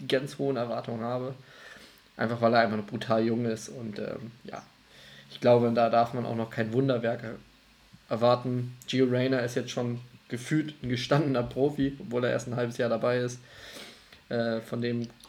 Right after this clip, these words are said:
daher glaube ich auch, dass er einfach mehr Spielzeit haben wird, sehr viele, äh, Spieler in allen Wettbewerben machen wird und auch hier eine tragende Rolle in der Offensive, die ihm zugesprochen wird. Äh, finde ich sehr, sehr interessant.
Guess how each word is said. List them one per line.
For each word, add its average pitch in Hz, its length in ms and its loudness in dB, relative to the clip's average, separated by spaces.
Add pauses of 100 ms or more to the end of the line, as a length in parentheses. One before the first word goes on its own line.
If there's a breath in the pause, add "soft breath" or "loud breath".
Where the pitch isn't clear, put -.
(120)
daher 123 340 4
glaube 117 260 0
ich 123 60 -4
auch, 120 60 -8
dass 113 160 -8
er 123 140 4
einfach 120 200 -2
mehr 131 220 4
Spielzeit 147 500 0
haben 127 300 -2
wird, 123 360 2
sehr 131 200 -2
viele, 120 580 0 (640 loud breath)
äh, 120 220 0
Spieler 123 440 2
in 117 100 -2
allen 120 320 0
Wettbewerben 123 480 0
machen 120 260 -2
wird 117 320 -2
und 123 260 -8
auch 123 160 -4 (320)
hier 123 120 -2
eine 120 120 0
tragende 127 460 2
Rolle 127 320 4
in 120 140 -2
der 120 120 0
Offensive, 117 560 -4 (1200 soft breath)
die 123 80 -8
ihm 117 180 -4
zugesprochen 123 560 -4
wird. 110 360 -4
Äh, 123 220 -10
finde 120 180 -8
ich 120 60 -10
sehr, 123 160 2
sehr 117 100 -2
interessant. 123 580 -2